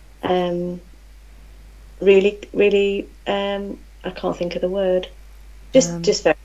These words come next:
Speaker 1: very supportive and, um,
Speaker 2: Mm.
Speaker 1: very gr-, like, grown up. Hasn't turned into, like, uh, we've dealt with it,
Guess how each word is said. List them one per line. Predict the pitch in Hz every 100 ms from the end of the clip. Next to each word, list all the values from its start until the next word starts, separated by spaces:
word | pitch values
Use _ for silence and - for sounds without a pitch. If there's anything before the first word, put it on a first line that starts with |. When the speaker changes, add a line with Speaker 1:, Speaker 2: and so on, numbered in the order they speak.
| - - -
Speaker 1:
very | 185 175
supportive | - - 175 170 175 175
and, | 180 170 170
um, | 170 170
Speaker 2:
Mm. | 180 175 175 - - - - - - - -
Speaker 1:
very | 262 277
gr-, | 269 240
like, | 214 233 - - - - - - - -
grown | 330 370 302
up. | 180 - -
Hasn't | 233 240 240 -
turned | - 240 233 233
into, | 220 220
like, | 220 220 214 - - - - - - - - -
uh, | - - -
we've | 226 220
dealt | 233 226 214
with | 214
it, | 202 -